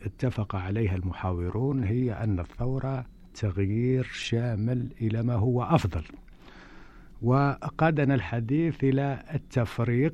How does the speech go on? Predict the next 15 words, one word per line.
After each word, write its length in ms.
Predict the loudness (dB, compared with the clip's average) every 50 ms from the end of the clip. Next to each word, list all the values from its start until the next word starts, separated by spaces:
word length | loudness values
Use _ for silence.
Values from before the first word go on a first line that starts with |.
| -2 -4 -2
بين 340 | 0 2 4 4 4 4 2 2 0 -2 -2 -2 -4
الثورة 540 | -4 -4 -4 0 4 4 6 6 4 4 2
بهذا 440 | 6 6 8 8 8 6 4 2 2
المعنى 640 | 0 0 0 -2 -2 0 0 0 2 2 0 -2 -4 -8 -16 -20 -20 -20 -20 -20 -20 -20 -20 -20 -20 -12 -2 4
وبين 880 | 6 6 6 6 6 4 4 6 8 8 8 8 8 6 6 4 2
بعض 300 | 2 2 2 2 2 2
الحركات 1040 | 2 2 2 2 0 -2 -2 -4 -4 -2 0 0 0 0 0 -2 -2 0 0 0 -2 -4 -8 -14 -8 -2 0
التي 1000 | 2 4 4 2 0 -2 0 0 2 2 4 4 2 2 2 2 2 2 0
تعتبر 840 | -2 2 2 2 2 2 0 0 0 0 2 2 0 0 -2 -2 -6 -6 -2
أو 120 | 0 0 2
لا 120 | 2 0
تعتبر 600 | 0 -2 -4 -6 -4 -2 -2 -2 -2 -2 -4 -4
ثورة. 540 | -6 -6 -4 -4 -4 -4 -2 -2 -2 -2 -4 -6 -14 -20 -20 -20 -18 -18 -18 -18 -18 -18 -20 -20 -20 -20 -14 -4 0
ومن 880 | 2 4 4 6 4 4 4 2 -2 0 4 6 8 10 10 10 8 6
ذلك 500 | 6 4 4 4 4 4 4 2 0